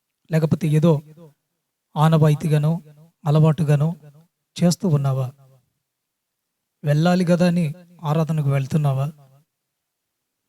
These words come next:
ఏదో ఆదివారం రాకపోతే మరలా పాస్టర్ గారు వచ్చి ఎందుకు రాలేదని అడుగుతారని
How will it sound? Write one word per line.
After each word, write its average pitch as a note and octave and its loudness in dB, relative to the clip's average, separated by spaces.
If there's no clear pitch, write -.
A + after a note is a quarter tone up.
ఏదో E3+ 4
ఆదివారం E3+ 0
రాకపోతే E3 0
మరలా D#3+ 0
పాస్టర్ D#3 -2
గారు D#3 0
వచ్చి D3+ -2
ఎందుకు D#3 0
రాలేదని E3+ 2
అడుగుతారని D#3+ 2